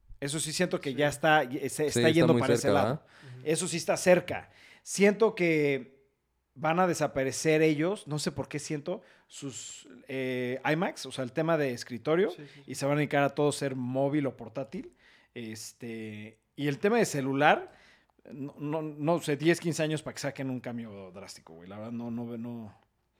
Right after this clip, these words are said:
Speaker 2: Sí.
Speaker 1: no encuentro
Speaker 3: Creo que el
Speaker 1: cuándo.
Speaker 3: primer cambio drástico va a ser que no va a tener puerto y que va a ser a huevo inalámbrico.
Speaker 1: Bueno, eso sí.
Speaker 3: Pero
Speaker 2: Pero se
Speaker 3: Motorola
Speaker 2: tienen que empezar a
Speaker 3: V tres
Speaker 2: poner las
Speaker 3: también.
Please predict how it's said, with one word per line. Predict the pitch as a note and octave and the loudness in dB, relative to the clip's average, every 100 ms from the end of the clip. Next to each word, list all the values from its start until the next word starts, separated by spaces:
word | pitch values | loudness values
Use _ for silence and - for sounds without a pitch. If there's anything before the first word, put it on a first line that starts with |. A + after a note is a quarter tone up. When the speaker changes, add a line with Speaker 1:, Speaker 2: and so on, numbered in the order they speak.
| _ - | _ -18
Speaker 2:
Sí. | - | -6
Speaker 1:
no | D3+ | -4
encuentro | E3 F3 E3+ | 0 4 4
Speaker 3:
Creo | D3+ | 4
que | F#3+ | 4
el | |
Speaker 1:
cuándo. | C#3+ B2 | 2 2
Speaker 3:
primer | A#2+ B2 | 2 4
cambio | C3+ B2 | 2 2
drástico | A#2 - A2 | 2 0 0
va | G#2+ | 0
a | |
ser | A2+ | 0
que | F#2+ | -2
no | F#2+ | -2
va | F#2+ | -2
a | |
tener | E2 E2 D#2+ | -4 -6 -6
puerto | E2 - - | -6 -6 -8
y | C#2 | -10
que | - | -10
va | A1 | -10
a | |
ser | - D2 | -10 -12
a | |
huevo | C#2 - | -14 -14
inalámbrico. | A#1 - - _ _ _ _ _ _ _ _ - | -18 -20 -20 _ _ _ _ _ _ _ _ -20
Speaker 1:
Bueno, | G2+ B2+ | -16 -14
eso | B2+ | -14
sí. | A#2 A#2+ _ _ _ _ _ - | -12 -12 _ _ _ _ _ -12
Speaker 3:
Pero | - - - _ _ _ _ | -10 -10 -18 _ _ _ _
Speaker 2:
Pero | - G3 | -4 -2
se | G#2 | 0
Speaker 3:
Motorola | A2+ A#2+ B2 | 0 2 2
Speaker 2:
tienen | |
que | A2+ | 2
empezar | G#2+ - | 0 0
a | G#3 | 0
Speaker 3:
V | |
tres | G#3+ | -2
Speaker 2:
poner | E3 F3 | -4 -4
las | |
Speaker 3:
también. | F3+ | -4